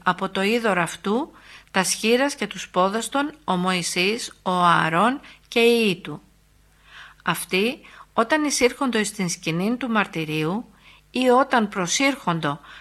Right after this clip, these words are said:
να προσφέρουν θυσίαση στο θυσιαστήριον των ολοκαυτωμάτων,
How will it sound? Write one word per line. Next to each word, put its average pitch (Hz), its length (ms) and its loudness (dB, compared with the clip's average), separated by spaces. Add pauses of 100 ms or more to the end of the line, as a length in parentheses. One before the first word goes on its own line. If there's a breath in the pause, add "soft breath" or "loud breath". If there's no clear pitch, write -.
να 180 180 4
προσφέρουν 208 640 2
θυσίαση 196 600 0
στο 170 180 -4
θυσιαστήριον 180 920 -2
των 165 180 -4
ολοκαυτωμάτων, 147 1000 -4